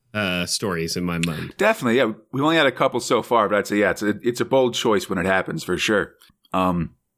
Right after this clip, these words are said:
Speaker 2: most thrills are part of series that might last anywhere from a few weeks to half a year,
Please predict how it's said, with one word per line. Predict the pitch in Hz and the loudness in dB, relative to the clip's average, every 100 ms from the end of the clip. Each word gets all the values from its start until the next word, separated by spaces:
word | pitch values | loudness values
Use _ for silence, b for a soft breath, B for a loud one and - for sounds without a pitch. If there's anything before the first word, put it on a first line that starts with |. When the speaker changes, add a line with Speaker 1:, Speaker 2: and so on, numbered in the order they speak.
| _ B B B B B | _ B B B B B
Speaker 2:
most | 113 139 160 160 - | 0 4 4 2 0
thrills | 156 151 139 | 2 2 0
are | 131 | -2
part | - 135 135 - | 0 2 2 2
of | 110 95 | -2 0
series | - - 175 165 170 165 160 | 0 2 2 2 2 0 0
that | 135 110 | 0 2
might | 117 113 | 0 2
last | 120 120 - | 2 2 0
anywhere | 117 113 | 2 2
from | 113 107 | 0 -4
a | 98 | -4
few | 117 117 | 0 2
weeks | 110 117 - | 2 0 0
to | 107 | -2
half | 101 104 - | 0 -2 -2
a | |
year, | 78 127 143 135 135 | -2 2 4 4 2